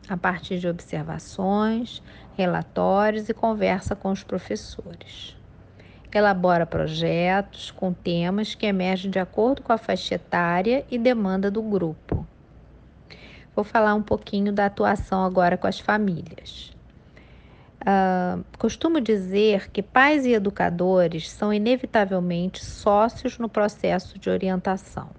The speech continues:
quer queiram, quer não. Penso que os pais devem participar e um planejamento pode ser feito para que os pais ajam na escola onde estudam seus filhos. É,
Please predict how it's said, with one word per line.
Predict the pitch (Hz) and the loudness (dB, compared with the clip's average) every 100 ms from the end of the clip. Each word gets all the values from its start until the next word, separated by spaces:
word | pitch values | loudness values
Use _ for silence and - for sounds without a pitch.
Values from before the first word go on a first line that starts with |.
| - - - - - - | -20 -20 -20 -20 -20 0
quer | 202 202 - - | 2 2 -4 -4
queiram, | 175 185 185 214 247 - - | 0 0 0 -2 -4 -10 -4
quer | - 180 202 | 0 0 0
não. | 165 160 - - - - - - - - - - - - - - | -2 -6 -18 -20 -20 -20 -20 -20 -20 -20 -20 -20 -20 -20 -20 -4
Penso | - 302 - - | 2 2 2 -2
que | 214 | -4
os | - | -2
pais | - 202 196 185 185 | 2 6 6 4 2
devem | 190 208 226 | 2 2 2
participar | 240 233 - - 277 - - 180 - - - - - - | 2 0 -2 -4 -4 -4 -6 -6 -10 -14 -18 -20 -20 -4
e | 254 | -2
um | 277 | 0
planejamento | 285 269 254 220 196 175 180 202 208 196 190 | 2 2 2 2 2 2 2 2 2 0 0
pode | 185 185 | 2 2
ser | - 196 202 | 0 -4 -2
feito | - - 170 180 175 196 | -4 -4 -4 -4 -4 -2
para | 202 190 190 | 0 2 0
que | 196 | -4
os | - | -2
pais | - 190 185 180 | 2 2 2 2
ajam | 170 185 196 196 | 4 4 2 0
na | 208 226 | 0 -2
escola | - - 170 160 160 170 196 214 - - - - | -6 -4 0 2 2 2 -2 -6 -16 -20 -18 -4
onde | 208 220 214 | 0 2 0
estudam | 226 - 214 190 208 | -4 -4 -2 0 0
seus | 208 247 247 - | 0 0 0 -4
filhos. | - - - - - - - - - - - - - - - - - - - - - 196 | -12 -14 -14 -16 -18 -16 -16 -18 -20 -20 -20 -20 -20 -20 -20 -20 -20 -20 -20 -18 -4 0
É, | 185 180 | 2 2